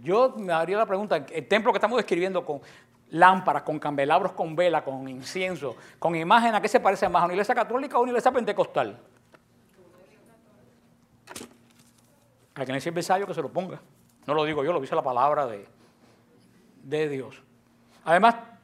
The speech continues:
¿tú sabes qué? Cuando San Pablo dice en Colosenses, Dios, Cristo es la imagen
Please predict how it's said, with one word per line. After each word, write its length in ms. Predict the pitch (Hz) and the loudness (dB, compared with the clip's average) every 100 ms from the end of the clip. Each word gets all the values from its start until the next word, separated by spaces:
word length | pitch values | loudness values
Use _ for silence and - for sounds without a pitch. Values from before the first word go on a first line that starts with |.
| _ _ _ _ _ _ _ _ _ _ - | _ _ _ _ _ _ _ _ _ _ -10
¿tú 100 | 165 | 4
sabes 240 | 202 202 | 6 6
qué? 400 | 202 226 - - _ _ - | 4 -2 -4 -20 _ _ -16
Cuando 300 | - 156 147 | -2 0 0
San 220 | 139 139 127 | -2 -4 2
Pablo 260 | 185 226 | 2 4
dice 200 | 196 185 | 2 -2
en 60 | 151 | -6
Colosenses, 800 | 143 131 - 170 151 123 - - _ _ - _ _ _ | -6 -4 0 -2 -2 -14 -18 -20 _ _ -20 _ _ _
Dios, 420 | 135 180 214 208 - - | -2 4 4 2 -10 0
Cristo 520 | 190 226 - - 175 | 2 2 -2 -4 -2
es 120 | 196 | 0
la 200 | 202 170 | 2 0
imagen 1120 | 160 151 175 240 262 220 226 214 180 139 113 | 0 4 8 10 8 8 6 6 4 0 -4